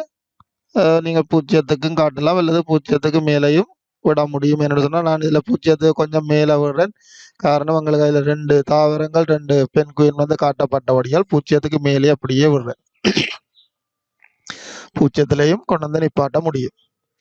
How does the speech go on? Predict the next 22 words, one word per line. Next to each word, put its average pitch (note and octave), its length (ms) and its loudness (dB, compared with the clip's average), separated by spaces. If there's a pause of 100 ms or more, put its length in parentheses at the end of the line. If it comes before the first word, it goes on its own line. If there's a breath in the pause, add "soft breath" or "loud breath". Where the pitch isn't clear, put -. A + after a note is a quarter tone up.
(1120 soft breath)
அடுத்த D#3 260 0
பி D#3 140 2 (100)
பகுதி F#3 280 2
கேள்வியை E3 440 2
பாருங்க. E3 400 -2
பொருட்களின் F3+ 600 0
முகாமைத்துவம் E3+ 880 0
மற்றும் F3 400 -2 (300)
சக்தி - 420 -2
முகாமைத்துவம் F3 760 0
நலிவடைதலானது D#3 960 0 (180)
நிலையான F3+ 580 2
அபிவிருத்திக்கும் D3 960 0 (680 loud breath)
சூழல் F#3 460 2
மாற்றங்களுக்கும் D#3+ 840 -2
பிரதான F3 460 0
முறையில் E3 420 -2
செல்வாக்கு D#3+ 480 0
செலுத்துவதாக D3 840 0
மாணவர் D#3 440 2
ஒருவர் D3+ 340 -2
கூறுகிறார். C#3+ 560 0